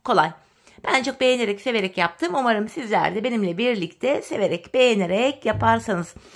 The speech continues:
Bu patik benim elimin ölçülerine göre otuz yedi, otuz sekiz ve otuz dokuz numara ayaklar için uygun oldu hanımlar.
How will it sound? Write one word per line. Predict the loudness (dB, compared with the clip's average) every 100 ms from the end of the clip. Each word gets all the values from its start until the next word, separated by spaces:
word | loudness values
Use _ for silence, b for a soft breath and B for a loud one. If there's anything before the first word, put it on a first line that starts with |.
| B B B
Bu | -6
patik | -6 -6 -4
benim | -2 -2
elimin | -2 -2
ölçülerine | 0 0 -2 -2 0 0
göre | 0 0 0 -2
otuz | -4 -6 -2
yedi, | -2 -2
otuz | -6 -10
sekiz | -8 -6 -6
ve | -4 -2
otuz | -2 -2 -6
dokuz | -6 -6 -4
numara | -2 0 0
ayaklar | 2 0 0 -4
için | -4 -8 -8
uygun | -2 0 0
oldu | 0 -2
hanımlar. | -4 -4 -6 -8